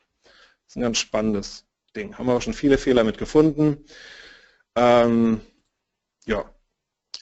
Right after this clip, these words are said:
Und natürlich, äh, auch sehr spannend, gerade diese Woche hatten wir ein Projekt, wo man sehr viele Optimierungspotenziale gefunden hat, ist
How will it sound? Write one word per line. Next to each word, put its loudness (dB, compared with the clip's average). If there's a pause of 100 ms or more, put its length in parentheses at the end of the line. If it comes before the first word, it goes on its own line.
(140)
Und 4
natürlich, 4
äh, 4
auch -2
sehr 4 (260)
spannend, 0
gerade 0 (120)
diese -4
Woche 0
hatten -2
wir 2
ein -2
Projekt, -4 (100)
wo -12
man -6 (200)
sehr 0
viele 4
Optimierungspotenziale 2
gefunden -4
hat, -6
ist -12